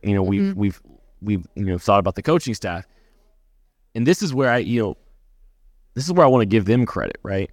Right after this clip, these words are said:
Speaker 1: Because as an outside looking in,
Speaker 2: Right.
Speaker 1: we don't really understand exactly, you know, the kind of coaching that these guys are, you know, and kind of leadership that these guys have. And I think this is one of those games where those moments show, because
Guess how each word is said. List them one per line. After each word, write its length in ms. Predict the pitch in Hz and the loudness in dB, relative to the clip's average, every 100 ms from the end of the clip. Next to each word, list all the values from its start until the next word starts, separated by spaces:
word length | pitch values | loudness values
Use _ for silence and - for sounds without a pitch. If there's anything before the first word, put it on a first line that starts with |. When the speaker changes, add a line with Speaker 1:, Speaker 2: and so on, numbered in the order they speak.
| - | -8
Speaker 1:
Because 360 | 107 110 95 92 - - | -4 -2 -2 -8 -20 -2
as 160 | 107 107 | -2 -2
an 80 | - | -2
outside 420 | 104 - 123 117 | -2 0 0 0
looking 300 | 113 - 104 | 0 -2 -2
in, 420 | 165 214 110 104 110 | 2 2 0 -4 -4
Speaker 2:
Right. 200 | 180 - _ _ _ _ | -4 -6 _ _ _ _
Speaker 1:
we 200 | - 104 | -4 0
don't 220 | 139 135 101 | 2 2 2
really 240 | 117 107 | 2 4
understand 540 | 107 101 - 110 107 | 2 -2 -2 -2 0
exactly, 640 | 98 98 101 98 101 95 85 - | -2 0 0 0 -2 -2 -4 -4
you 100 | 104 | -2
know, 80 | |
the 120 | 95 101 | -2 -2
kind 260 | 104 104 | -2 -2
of 100 | 95 | -2
coaching 540 | - 117 - 101 92 90 _ | 0 -2 0 -2 -4 -8 _
that 160 | - 98 | -6 -4
these 160 | 107 95 | -2 0
guys 260 | 107 98 | 0 2
are, 300 | 95 90 87 - | 0 0 -2 -4
you 100 | 101 | -4
know, 100 | 92 | -2
and 200 | 92 95 | -2 -4
kind 180 | - 117 | -2 -2
of 80 | 98 | 0
leadership 460 | 101 113 107 104 | 0 0 -2 -2
that 120 | 104 95 | -4 -4
these 280 | 101 95 - | -4 -6 -4
guys 240 | 90 76 | -4 -4
have. 360 | - 139 117 90 | 0 2 2 0
And 80 | 101 | -4
I 60 | |
think 200 | 104 127 95 | -6 -8 -6
this 280 | 98 131 160 | -2 -2 -2
is 100 | 120 | 0
one 140 | 113 | 0
of 60 | 107 | 2
those 180 | 104 | 0
games 240 | 92 107 104 | 0 -2 0
where 100 | 104 | 0
those 160 | 98 | -2
moments 320 | 92 95 92 - | -2 -4 -4 -4
show, 280 | - 98 | -2 -2
because 360 | 73 101 110 92 | -2 -4 -2 -4